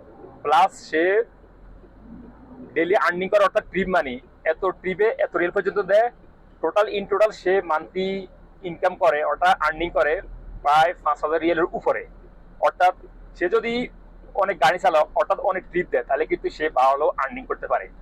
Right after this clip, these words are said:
আর যদি সেই গাড়ি না চালায়, শুয়ে থাকে রুমের মধ্যে,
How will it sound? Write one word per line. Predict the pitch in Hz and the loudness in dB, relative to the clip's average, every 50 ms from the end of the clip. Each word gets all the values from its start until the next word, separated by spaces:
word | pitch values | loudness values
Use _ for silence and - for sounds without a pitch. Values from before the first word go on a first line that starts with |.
| - - - - - - - | -20 -20 -20 -20 -20 -8 0
আর | - 147 170 | 0 0 2
যদি | 170 190 175 190 | 2 -2 -4 -4
সেই | 180 - - 196 208 214 214 220 214 208 - - - - - - - - - - - - - - - - - | -6 0 2 4 4 4 4 2 0 -10 -18 -20 -20 -20 -20 -20 -20 -20 -20 -20 -20 -20 -20 -20 -20 -10 -4
গাড়ি | 147 151 165 185 | -2 -2 -2 0
না | 190 190 185 - | 0 0 0 2
চালায়, | 180 170 175 170 160 165 170 | 2 2 4 4 2 2 -2
শুয়ে | - 175 165 170 180 | -6 -2 0 0 2
থাকে | 175 170 170 185 | 2 0 0 0
রুমের | 170 165 165 170 165 | -2 0 -2 -2 -2
মধ্যে, | 170 175 156 - 165 160 | -2 -4 -2 0 -2 -2